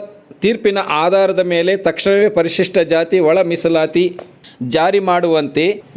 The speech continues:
ವಿಧಾನಸಭೆಯಲ್ಲಿ ಧ್ವನಿ ಎತ್ತಬೇಕೆಂದು ಸಂಘಟನೆ ಮುಖಂಡರು ಸಚಿವರನ್ನು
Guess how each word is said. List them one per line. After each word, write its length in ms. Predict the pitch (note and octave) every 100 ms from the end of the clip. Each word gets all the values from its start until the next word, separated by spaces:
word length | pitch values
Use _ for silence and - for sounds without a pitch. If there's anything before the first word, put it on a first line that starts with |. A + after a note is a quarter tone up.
| D#3+
ವಿಧಾನಸಭೆಯಲ್ಲಿ 840 | G3+ A3+ A#3+ A#3 G#3+ G#3 G#3 G#3+ F3
ಧ್ವನಿ 200 | F3+ G#3 F#3
ಎತ್ತಬೇಕೆಂದು 680 | F#3+ G#3 F#3+ F#3 F3+ E3+ F#3+ G#3
ಸಂಘಟನೆ 420 | E3+ F#3 F#3+ F#3 F3+
ಮುಖಂಡರು 480 | E3+ F3+ F3 E3 F#3 G#3 - - - -
ಸಚಿವರನ್ನು 560 | F3 F3 G3 F3+ F3